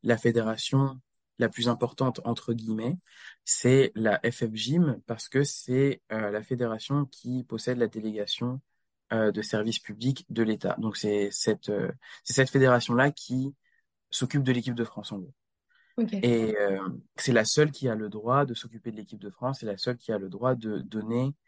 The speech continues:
Speaker 1: le titre de champion de France. Euh, en dehors de cette fédération qui s'appelle la F F Gym, il y a d'autres fédérations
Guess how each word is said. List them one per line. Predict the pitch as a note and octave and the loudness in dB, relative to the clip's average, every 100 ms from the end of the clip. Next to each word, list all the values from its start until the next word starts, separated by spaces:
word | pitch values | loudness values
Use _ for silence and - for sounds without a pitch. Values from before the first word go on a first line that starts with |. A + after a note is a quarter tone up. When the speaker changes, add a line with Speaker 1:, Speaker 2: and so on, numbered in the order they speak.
| _ - | _ -4
Speaker 1:
le | G#2 | -2
titre | - D3 C#3+ - | 0 0 0 -6
de | - A2+ G#2+ | -4 0 2
champion | G2+ A#2+ A#2 - B2 | 2 2 2 4 2
de | A2+ | 2
France. | - G#2 - - _ _ _ _ _ _ _ _ _ - | -4 -8 -6 -8 _ _ _ _ _ _ _ _ _ -12
Euh, | G2 - | -6 4
en | C3 | 6
dehors | B2+ C#3 C3 | 8 6 4
de | |
cette | A#2 A#2+ | 0 -2
fédération | - A2+ A2 B2 | -2 -2 -2 -4
qui | - | -6
s'appelle | G#2 G#2+ | -6 -4
la | G2+ G2 | -2 -4
F | G#2+ | -6
F | G2+ | -6
Gym, | A2+ D#3+ D#3 - | -2 0 0 -2
il | G#2+ | 0
y | A2+ | 2
a | G2 | 2
d'autres | - C3 - | 2 0 2
fédérations | B2 A#2 A2 G#2+ - B2 A#2+ | -2 -2 -4 -6 -4 -2 -2